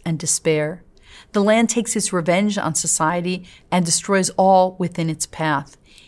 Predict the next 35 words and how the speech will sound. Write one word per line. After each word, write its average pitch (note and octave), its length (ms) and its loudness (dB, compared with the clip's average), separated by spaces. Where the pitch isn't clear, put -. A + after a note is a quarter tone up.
Even C4 380 4
the G3 80 0
closing G#3 500 -2
covenant F3 460 -2
God E3 260 0
made F3 240 -2
with F#3 180 -6
Noah D#3 380 0
contained F#3+ 560 -2
a F3 140 -2
note E3+ 460 -4
of E3+ 140 -6
the F3 60 -6
tragic. D#3 640 -6
"Never E3+ 420 2
again E3+ 540 -2
will E3 120 -2
I D#3 100 2
doom F3+ 360 0
the G#3 120 0
earth E3 300 0
because E3 280 -4
of D3+ 120 -4
man, D#3+ 400 0
since - 260 2
the F#3+ 80 -6
devisings F#3 760 2
of E3 140 -2
the - 80 -4
human F3 300 -2
mind F3+ 280 -2
are E3 100 -2
evil F#3 480 -2
from E3+ 260 -4
youth, F#3 340 -6